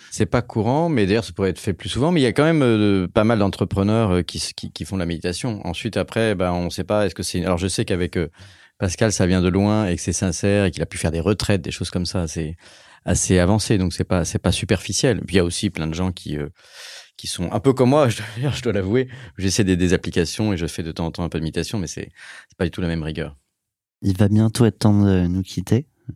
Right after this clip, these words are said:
Speaker 1: De rendre
Speaker 2: Euh,
Speaker 1: l'antenne, comme on dit dans le métier.
Speaker 2: Exactement. Même si en vrai, on, on fait ce qu'on veut, hein. Euh, on n'a pas de, d'horloge antenne, euh,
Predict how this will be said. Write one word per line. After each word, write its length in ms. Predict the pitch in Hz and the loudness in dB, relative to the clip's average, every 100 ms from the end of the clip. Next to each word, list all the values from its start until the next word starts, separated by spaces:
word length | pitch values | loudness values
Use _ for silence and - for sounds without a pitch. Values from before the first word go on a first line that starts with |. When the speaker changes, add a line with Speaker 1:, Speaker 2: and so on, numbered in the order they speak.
| - | -2
Speaker 1:
De 100 | 92 | 2
rendre 320 | 87 165 127 | 4 4 4
Speaker 2:
Euh, 40 | 139 | 2
Speaker 1:
l'antenne, 380 | 127 127 151 | 2 2 2
comme 140 | 113 110 | 2 0
on 80 | 98 | 2
dit 80 | |
dans 80 | 101 | 4
le 80 | 101 | 4
métier. 200 | 95 90 | 4 2
Speaker 2:
Exactement. 760 | 87 113 - - 101 104 120 - - _ - | 4 2 2 4 6 4 2 -2 -16 _ 0
Même 160 | 98 | 2
si 160 | - 98 | 4 2
en 80 | 90 | 4
vrai, 140 | 98 | 4
on, 260 | 98 80 90 | 2 -2 -4
on 20 | |
fait 160 | - | 0
ce 100 | 95 - | 0 2
qu'on 140 | 110 | 2
veut, 220 | 113 120 | 4 4
hein. 280 | 110 101 95 | 4 4 4
Euh, 240 | 90 87 | 4 2
on 120 | 85 92 | 2 2
n'a 140 | 87 | 2
pas 180 | - 95 | 2 2
de, 320 | 92 87 80 85 - - | 2 2 0 -4 -12 -10
d'horloge 680 | 98 92 107 113 117 117 101 | 0 2 4 6 6 6 4
antenne, 480 | 101 92 110 107 101 | 4 4 4 6 6
euh, 260 | 92 87 | 4 4